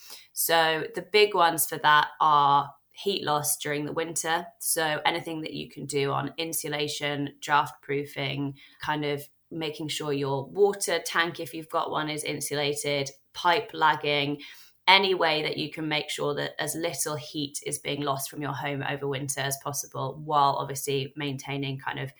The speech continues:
good ventilation, um, and avoiding any kind of issues that would come with completely sealing your home. You don't need it, you don't want it to be a vacuum, um, but you do need it to be nice and,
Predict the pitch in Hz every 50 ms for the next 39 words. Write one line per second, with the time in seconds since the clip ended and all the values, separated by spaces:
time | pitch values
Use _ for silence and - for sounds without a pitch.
0 | - - _ - - 175 156 - 160 151 151 147 - 143 139 135 139 139 - -
1 | - 139 139 135 135 - 143 139 135 135 139 139 - - 135 131 131 - - 143
2 | 139 139 139 139 135 139 131 127 127 127 135 135 135 139 - - 131 127 131 131
3 | - - 127 - - - - - - - - - - - - - 139 139 127 127
4 | 131 131 - _ _ - - - - _ _ - 208 - - - 240 247 233 -
5 | - 175 180 - - 190 175 165 160 160 156 151 147 151 139 147 151 147 143 147
6 | 151 156 160 165 160 - 160 160 156 160 - - 170 175 185 180 180 185 190 -
7 | - - - 165 160 - 165 156 - - - 156 147 143 147 151 - 143 143 143
8 | 143 147 147 151 143 - 156 - - - 151 143 - 160 156 151 156 151 147 147
9 | - - - - 143 139 143 139 143 139 135 135 - - 147 139